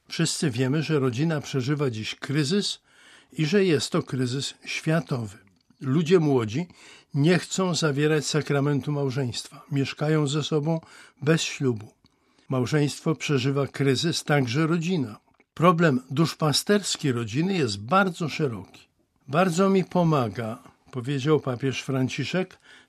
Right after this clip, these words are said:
to, co Benedykt szesnasty trzykrotnie powiedział o rozwiedzionych.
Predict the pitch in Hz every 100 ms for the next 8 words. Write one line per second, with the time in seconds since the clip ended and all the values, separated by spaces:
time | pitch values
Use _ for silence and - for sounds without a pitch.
0 | _ - 190 - 196 185 123 156 160 180
1 | 196 - 185 - 147 131 - 170 - 175
2 | 147 - 190 190 143 123 135 127 135 120
3 | 135 156 - 139 156 131 123 143 113 92
4 | 92 - -